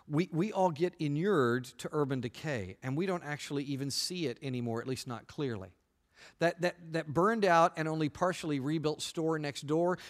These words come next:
it, it is still depressing business, but we just subconsciously accept it as something that's just always gonna be there. Nehemiah is honest about this. He does not put up with that. He's honest, and he frames the problem very clearly. He says,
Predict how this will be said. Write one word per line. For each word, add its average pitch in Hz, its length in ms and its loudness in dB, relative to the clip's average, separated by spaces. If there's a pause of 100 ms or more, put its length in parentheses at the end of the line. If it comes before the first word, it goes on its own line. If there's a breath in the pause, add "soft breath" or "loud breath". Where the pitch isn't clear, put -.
it, 208 260 0 (160 loud breath)
it 226 160 2
is 214 140 4
still 240 280 6
depressing 170 680 2
business, 147 460 2 (180 loud breath)
but 196 100 6
we 202 140 4
just 185 240 2
subconsciously 175 760 2
accept 202 380 2
it 147 80 2
as 139 80 0
something 165 320 -2
that's 143 140 0
just 160 200 -4
always 139 360 2
gonna 131 200 0
be 196 200 4
there. 110 260 0 (1400)
Nehemiah 156 560 6
is 139 220 0
honest 165 460 4
about 127 220 2
this. 131 140 -8
He 180 100 -4
does 147 180 -2
not 185 220 4
put 160 160 2
up 127 160 2
with 117 140 -2
that. 92 240 -4 (360 loud breath)
He's 170 200 4
honest, 185 420 6 (140 loud breath)
and 160 100 2
he 170 120 4
frames 208 380 4
the 208 80 0
problem 165 340 6
very 165 200 6
clearly. 190 400 4 (160 loud breath)
He 185 100 4
says, 170 220 4